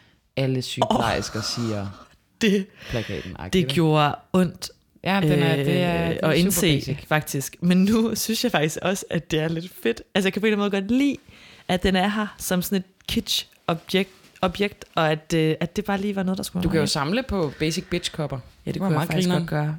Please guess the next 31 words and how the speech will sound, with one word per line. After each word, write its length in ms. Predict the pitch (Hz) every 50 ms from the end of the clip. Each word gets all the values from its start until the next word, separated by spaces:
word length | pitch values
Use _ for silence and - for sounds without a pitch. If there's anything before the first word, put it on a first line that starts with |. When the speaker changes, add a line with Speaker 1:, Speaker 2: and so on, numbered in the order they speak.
| -
Speaker 2:
Jeg 140 | - 175 185
samler 180 | 196 208 185 180
kun 140 | - 180 180
på 60 | 165
radiokopper, 500 | - 110 120 - 175 - - 160 156 156
men 100 | 165 160
det 80 | 165
kan 60 | 165 165
være, 100 | 175 175
det 60 | 180
er 40 | 165
det 120 | 165 160
næste, 280 | 165 180 190 - - 190
det 80 | -
Speaker 1:
Ja. 40 | 175 202
Speaker 2:
her. 80 | 302 170 160 - _ _ _ _ _ _ _ _ _ _ _ _ _ _ _ -
Speaker 1:
Nå, 80 | 147 196 - -
fedt. 220 | - 180 175 - _ -
Speaker 2:
Fedt. 160 | - 165 156 - - - - -
Speaker 1:
Har 80 | 170
vi 80 | 170 170
mere 120 | 180 214
på 100 | 220 240
programmet? 360 | 190 - - - 185 240 226 196 - - - - - -
Speaker 2:
Øh, 240 | 190 196 190 190 175
vi 60 | 185
skulle 240 | 190 - - 196 208
lige 100 | 214 214
vende, 360 | 202 202 196 202 202 208 202
øh, 60 | 185 180
klipklapperne. 540 | - - 190 - - 190 175 180 175 175